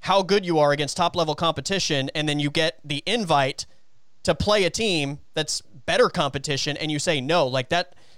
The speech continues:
th-, I, I knew yesterday. I said it yesterday. They're, they're not gonna get a good ranking, sim-, i-, if for no other reason, based on that. Like, it's, this is a sport that's based completely about perception.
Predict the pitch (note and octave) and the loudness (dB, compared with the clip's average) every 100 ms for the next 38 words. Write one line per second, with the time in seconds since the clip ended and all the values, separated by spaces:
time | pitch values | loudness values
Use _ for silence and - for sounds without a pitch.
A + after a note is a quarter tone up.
0 | - - - - C4 F#3+ F#3 B3+ A#3 A3 | -20 -20 -14 -4 -2 0 0 2 2 2
1 | A#3 - F#3+ C#3+ F3 G3+ A3+ G#3+ F3+ C3 | 0 2 2 4 2 0 0 0 0 0
2 | F3+ G#3 G#3 G#3 G#3+ G#3 G3+ F3+ F#3+ D#3 | 0 0 0 2 2 0 -4 0 0 0
3 | - - E3+ E3+ E3 D#3 A2+ F#2 - - | -4 -14 -4 0 0 0 -4 -12 -6 -4
4 | A#3 G#3 G#3 G#3 - B3 C#4 E3 C#3 A#2+ | -2 -2 -2 -2 0 4 4 2 -2 -4
5 | A#2 C#3 - A#2+ G#2 E2+ - - - E3+ | -2 -2 -2 -4 -4 -12 -16 -20 -4 -2
6 | F3+ A3 G#3+ - - F#3+ B3+ C#4 G#3+ G3 | 0 -2 -2 -6 -2 0 0 0 0 -2
7 | - A3+ G#3 E3+ - G3 G3 - F#3+ B3 | 0 2 2 0 -2 0 0 -2 -2 -2
8 | C4+ A3 F#3+ F3+ F#3 F3+ G3+ - A2+ | 0 2 4 2 0 -2 -2 -2 -8